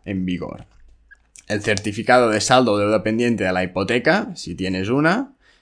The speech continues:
y el contrato de arras firmado y la nota simple del registro de la propiedad.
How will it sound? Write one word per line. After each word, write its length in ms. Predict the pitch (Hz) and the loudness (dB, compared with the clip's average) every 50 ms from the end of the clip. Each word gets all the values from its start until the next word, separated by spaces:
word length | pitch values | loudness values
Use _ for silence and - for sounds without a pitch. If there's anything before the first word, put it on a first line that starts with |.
| _ - | _ -2
y 120 | - 127 | 2 4
el 140 | 127 131 - | 4 4 4
contrato 560 | 135 131 131 127 - 135 131 131 123 143 143 | 4 2 2 4 4 6 6 6 8 6 6
de 120 | 139 135 | 6 8
arras 320 | 131 131 131 127 131 127 - | 8 8 8 6 4 2 2
firmado 500 | - 143 131 135 139 135 131 127 143 151 | -2 0 0 2 4 4 4 4 4 4
y 40 | 147 | 4
la 100 | 127 113 | 4 2
nota 220 | 110 110 127 127 | 2 2 0 0
simple 340 | - - 113 107 101 117 123 | 0 0 -4 -4 0 0 2
del 160 | 123 110 104 | 2 2 0
registro 680 | 98 104 98 95 98 - 101 101 101 - - 104 123 131 | -2 -2 -4 -4 -4 -6 -6 -6 -6 -6 -4 0 0 2
de 100 | 127 107 | 2 2
la 120 | 101 98 | 0 -2
propiedad. 540 | 95 90 92 - 80 80 80 62 64 - - | -2 -4 -6 -6 -6 -6 -6 -6 -8 -12 -14